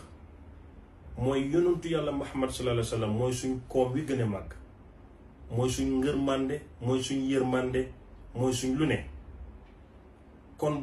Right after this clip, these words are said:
buñ ko ñoŋalut, fonk ko, suñ dara du baax, ndax lépp lu Yàlla bind yonentoo tax.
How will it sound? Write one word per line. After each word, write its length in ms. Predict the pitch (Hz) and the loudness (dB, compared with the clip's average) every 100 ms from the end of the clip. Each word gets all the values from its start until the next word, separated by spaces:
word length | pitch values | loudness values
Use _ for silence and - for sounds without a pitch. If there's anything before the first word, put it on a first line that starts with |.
| 131 | 4
buñ 180 | 180 190 | 4 6
ko 120 | 185 | 6
ñoŋalut, 560 | 175 170 156 131 117 107 | 8 8 8 6 4 0
fonk 320 | - 175 - | 6 6 6
ko, 280 | 127 - - - - - - - - - - | 2 0 -8 -10 -12 -14 -16 -18 -20 -18 -14
suñ 240 | - 127 120 | -6 -2 2
dara 200 | 131 127 | 4 4
du 120 | 120 | 2
baax, 200 | 107 - - - - - - - - - - - - - - - 123 | 0 -4 -10 -18 -16 -16 -16 -20 -20 -20 -20 -20 -20 -20 -20 -12 0
ndax 280 | 120 127 131 | 0 2 0
lépp 340 | 147 190 - | 4 4 2
lu 120 | 170 | 0
Yàlla 260 | 160 151 143 | 4 4 4
bind 220 | 131 131 | -2 0
yonentoo 460 | 127 127 123 110 104 | 4 4 4 2 -2
tax. 160 | - | -4